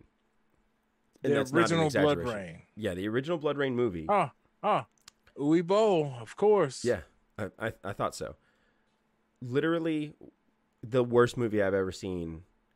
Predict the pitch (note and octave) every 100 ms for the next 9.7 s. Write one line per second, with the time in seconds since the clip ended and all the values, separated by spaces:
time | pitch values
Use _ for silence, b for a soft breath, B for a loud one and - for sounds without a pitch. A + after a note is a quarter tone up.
0 | _ _ _ _ _ _ _ _ _ _
1 | _ _ _ _ _ _ G#2 G#2 F#2 F#2
2 | E2+ E2 - _ _ _ _ _ _ _
3 | _ _ _ _ G#2+ A2 - - F#2 -
4 | C#2 - G2 A2+ G2+ B2 B2 A2 G2 F#2
5 | F#2+ F2 G2 E2+ F#2 G#2 - G3 G#3 A#2+
6 | A#2 G#2+ - G#2 A2 A#2+ D3 A#2 C#3 C3
7 | - - _ _ _ _ _ A2 A2+ A#2
8 | E3+ G#3+ F3 G2+ D#3 E3 D#3+ - D#3 C#3+
9 | C3+ B2+ C3 C3 A2 F#2 F2